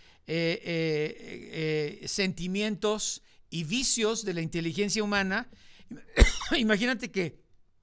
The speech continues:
la clase política en este país fuera toda inteligencia artificial, pues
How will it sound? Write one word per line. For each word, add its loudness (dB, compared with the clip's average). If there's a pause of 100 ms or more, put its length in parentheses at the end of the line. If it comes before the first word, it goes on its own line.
(640)
la -2
clase -2
política -2
en -2
este -2
país 0
fuera 0
toda 0
inteligencia -2
artificial, -2 (420)
pues -2